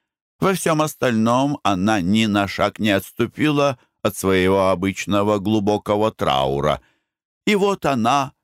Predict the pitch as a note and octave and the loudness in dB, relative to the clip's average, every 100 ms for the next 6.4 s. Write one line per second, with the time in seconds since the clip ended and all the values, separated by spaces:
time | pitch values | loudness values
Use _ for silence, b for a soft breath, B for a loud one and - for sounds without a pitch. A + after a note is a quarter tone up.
0 | _ _ _ G#2 F2+ - F#2+ F#2+ F#2 F2 | _ _ _ -4 -2 0 2 2 2 2
1 | E2 D#2+ D#2 D2 G#2 - G2+ F2+ b b | 2 0 0 2 0 0 0 0 b b
2 | b _ _ - G3 G#3 F#3+ F#3+ F3 E3+ | b _ _ -2 0 0 0 -2 -2 -2
3 | E3 - D3+ - A3 F#3+ F#3 D#3 D#3+ - | -2 -2 -4 0 0 2 0 0 -2 -2
4 | A2 - G2+ G2 G#2 G2+ F2 G#2+ G2+ - | -4 -2 -2 0 2 2 2 0 -2 -2
5 | E2+ E2+ F#2+ E2 F2 D#2+ - D#2 D#2 D#2 | 0 2 0 0 0 -2 0 0 2 0
6 | D2 A2+ F#2 G2 | 0 0 0 -2